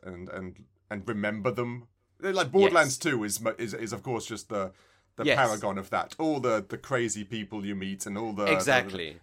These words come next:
Speaker 1: the, the scenarios going. It's brilliant. And to not have any of that in this just makes you go, "Oh, you're just the guy who gives me the mission, right?" And you're just
Speaker 2: Yes,
Speaker 1: the other guy who gives me the
Speaker 2: exactly.
Speaker 1: mission.
Speaker 2: "Oh,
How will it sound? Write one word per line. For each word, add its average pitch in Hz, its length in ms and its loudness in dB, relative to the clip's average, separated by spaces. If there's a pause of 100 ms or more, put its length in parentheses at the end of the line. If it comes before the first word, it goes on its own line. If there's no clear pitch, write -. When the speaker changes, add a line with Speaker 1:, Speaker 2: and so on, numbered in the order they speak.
Speaker 1:
the, 101 60 -8
the 95 60 -6
scenarios 113 680 2
going. 92 280 -4
It's 156 160 -4
brilliant. 139 640 -8 (320)
And 147 140 -2
to 180 80 -2
not 202 200 2
have 156 300 2
any 139 240 2
of 170 140 0
that 175 260 4
in 170 180 0
this 180 360 0 (100)
just 151 240 -6
makes 147 240 -6
you 123 80 -14
go, 131 200 2
"Oh, 127 220 2
you're 95 160 -2
just 101 200 -6
the 101 60 -14
guy 101 140 0
who 104 80 -2
gives 101 180 -6
me 117 120 -6
the 113 80 -4
mission, 127 340 -6
right?" 104 240 -4 (300)
And 95 100 -14
you're 85 80 -12
just 90 80 -2
Speaker 2:
Yes, 135 160 4
Speaker 1:
the 131 80 0
other 131 100 0
guy 107 120 0
who 190 60 2
gives - 140 0
me 170 60 6
the 170 60 10
Speaker 2:
exactly. 113 240 0
Speaker 1:
mission. 135 180 -2
Speaker 2:
"Oh, 202 140 6